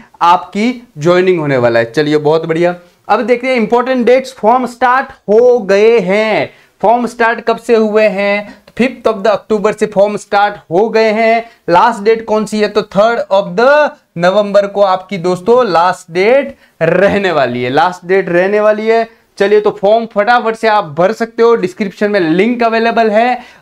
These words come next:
आपको, या फिर ओजास साइट पे जाके आप सीधा आपका फॉर्म फिल कर सकते हो, नहीं तो डिस्क्रिप्शन में क्लिक कीजिएगा, आपकी लिंक अवेलेबल है। चलिए दोस्तों, टोटल वैकेंसी कितनी है, तो उन्नीस सौ तीन मैंने वैकेंसी बता दी,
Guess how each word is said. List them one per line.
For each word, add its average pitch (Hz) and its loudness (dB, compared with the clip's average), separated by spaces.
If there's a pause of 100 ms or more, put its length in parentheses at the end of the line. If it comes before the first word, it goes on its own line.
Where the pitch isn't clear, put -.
(100)
आपको, 220 0
या 202 2
फिर 208 -4
ओजास 214 0
साइट 214 -6
पे 208 0
जाके 190 0
आप 180 -2
सीधा 190 -2
आपका 170 -2
फॉर्म 233 0 (360)
फिल 277 0 (260)
कर 214 2
सकते 247 -4
हो, 262 0
नहीं 226 -2
तो 208 2
डिस्क्रिप्शन 220 -4
में 220 -4
क्लिक 226 -2
कीजिएगा, 226 0
आपकी 180 -4
लिंक 180 0 (340)
अवेलेबल 175 0
है। 120 -8 (1000)
चलिए 202 2
दोस्तों, 180 -2
टोटल 196 2
वैकेंसी 247 -2
कितनी 269 0
है, 226 0 (220)
तो 220 2
उन्नीस 220 0
सौ 262 -2
तीन 247 -2
मैंने 247 0
वैकेंसी 233 -2
बता 233 0
दी, 208 -6